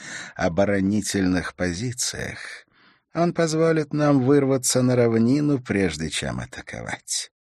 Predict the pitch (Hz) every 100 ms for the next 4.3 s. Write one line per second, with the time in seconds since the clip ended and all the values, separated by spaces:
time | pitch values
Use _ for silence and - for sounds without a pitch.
0 | _ _ _ _ _ _ - 95 92 120
1 | 123 120 113 123 131 113 117 113 139 127
2 | - 117 104 76 64 - - - - 82
3 | 78 78 80 69 - 76 - 73 67 -
4 | - 62 -